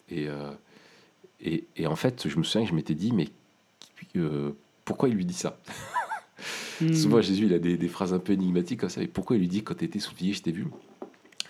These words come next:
Speaker 1: Et je me souviens, j'avais regardé des commentateurs où ils disent, « Bah, on sait pas, euh, il, il a dû se passer quelque chose de, de,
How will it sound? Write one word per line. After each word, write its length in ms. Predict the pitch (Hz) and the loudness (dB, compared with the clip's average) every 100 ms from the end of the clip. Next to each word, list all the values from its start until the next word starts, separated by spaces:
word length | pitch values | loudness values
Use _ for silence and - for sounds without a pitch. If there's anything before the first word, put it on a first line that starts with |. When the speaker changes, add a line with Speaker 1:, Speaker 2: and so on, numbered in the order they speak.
| - | 2
Speaker 1:
Et 140 | 87 | 2
je 80 | 82 | 2
me 40 | 80 | 0
souviens, 240 | - 117 | 4 4
j'avais 180 | 87 69 | 4 0
regardé 260 | 76 82 | 0 2
des 140 | 92 82 | 2 2
commentateurs 800 | - 80 78 82 85 101 104 - - - - - - - | 2 2 2 0 2 2 2 -2 -18 -18 -16 -18 -18 -6
où 80 | 82 | -2
ils 120 | 78 | 2
disent, « 180 | 92 82 | 2 2
Bah, 260 | - 65 71 | -2 -4 -4
on 40 | |
sait 140 | - 71 | -4 -2
pas, 280 | 110 135 135 | -2 -4 -8
euh, 240 | 80 76 - | -8 -6 -4
il, 180 | - - - - - | -6 -8 -14 -20 -10
il 60 | - | -8
a 40 | |
dû 120 | 78 | -8
se 80 | 180 | -8
passer 280 | - - 104 | -6 -6 -6
quelque 160 | 85 78 | -6 -6
chose 260 | 101 98 | -2 -2
de, 120 | 78 76 | -2 -6
de, 440 | 73 78 76 78 | -4 -6 -6 -8